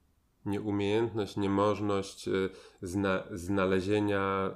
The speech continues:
właśnie tej realnej wspólnoty,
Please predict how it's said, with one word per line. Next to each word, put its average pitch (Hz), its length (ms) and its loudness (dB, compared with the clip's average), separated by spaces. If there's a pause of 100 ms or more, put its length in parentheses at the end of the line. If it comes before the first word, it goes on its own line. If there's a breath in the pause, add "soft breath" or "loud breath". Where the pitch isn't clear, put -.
(120)
właśnie 95 420 -6
tej 92 200 0
realnej 101 480 2
wspólnoty, 101 960 0